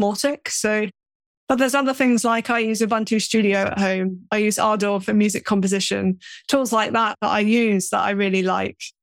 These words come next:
is also nice to be able to contribute in some ways to those projects, even if it's reporting a bug or helping with docs or whatever. So yeah, not always to do with Mautic. Sometimes they are. It's nice when it does align because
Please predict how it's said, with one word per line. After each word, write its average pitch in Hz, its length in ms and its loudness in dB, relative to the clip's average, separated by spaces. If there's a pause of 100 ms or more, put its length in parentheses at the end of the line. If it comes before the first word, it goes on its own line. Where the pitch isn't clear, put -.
is 202 120 2
also 208 300 0
nice 208 300 0
to - 80 -16
be 220 60 4
able 190 160 0
to 196 100 -2
contribute 214 480 0
in 196 100 2
some 202 240 0
ways 190 480 -2 (140)
to 220 80 2
those 208 260 2
projects, 196 560 -4
even 208 240 2
if 202 140 -2
it's 208 200 -4
reporting 208 480 -2
a 196 40 2
bug 202 360 0
or 185 280 -4 (420)
helping 202 320 0
with 196 140 -2
docs - 340 -2
or 190 60 0
whatever. 196 520 -2 (760)
So 208 380 0 (120)
yeah, 294 180 2
not 254 260 2
always 247 520 0
to 254 100 -2
do 254 140 2
with 247 140 -2
Mautic. 247 440 -2
Sometimes 220 540 2
they 208 180 0
are. 190 320 -2 (640)
It's 240 180 0
nice 233 300 2
when 208 120 2
it 202 140 -4
does 214 220 0
align 202 400 0
because 202 360 -4